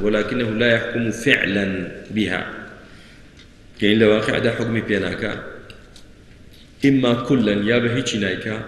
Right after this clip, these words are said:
وإما بعضا أو جزءا، فله نصيب من هذه الآية. له نصيب من هذه الآية، لكن هذا النصيب لا يصل به إلى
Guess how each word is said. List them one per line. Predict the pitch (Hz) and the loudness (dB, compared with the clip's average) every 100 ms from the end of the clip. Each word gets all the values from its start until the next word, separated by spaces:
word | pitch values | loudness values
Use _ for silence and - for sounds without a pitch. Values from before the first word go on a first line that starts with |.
| - | 0
وإما | 123 143 127 113 | 2 4 2 2
بعضا | 107 - 90 104 110 131 | 2 2 2 0 0 -2
أو | 110 | -2
جزءا، | 110 101 - 101 110 - - - - - - - | 0 -2 -4 -6 -6 -12 -18 -20 -20 -20 -20 -8
فله | 110 123 123 | -2 0 0
نصيب | 113 107 101 135 120 | 0 0 0 -2 0
من | 107 98 95 | 0 -2 -2
هذه | 117 143 139 | -2 0 -2
الآية. | 123 - 98 95 98 - - - - - - - - - - - - - - - - - | -2 -2 0 0 -2 -4 -10 -14 -16 -18 -20 -20 -20 -20 -20 -20 -20 -20 -20 -20 -18 -4
له | 127 127 | -2 0
نصيب | 107 104 - 117 | 0 -2 -2 -2
من | 101 98 | -2 -4
هذه | 107 107 104 | -4 -4 -2
الآية، | 98 - 117 113 117 - - - - - - 110 | -4 -2 -2 -2 -2 -8 -12 -16 -18 -18 -12 0
لكن | 107 104 107 | 2 2 -2
هذا | 104 120 110 | -2 0 0
النصيب | 101 98 98 - 113 107 101 | 0 0 -2 -2 0 -2 0
لا | 110 110 | 0 2
يصل | 101 - 101 92 92 | 0 -2 -2 -4 -4
به | 104 101 98 101 98 98 - - - - - - - 113 | -4 -4 -4 -4 -8 -12 -20 -20 -20 -20 -20 -20 -8 -2
إلى | 104 98 | 2 2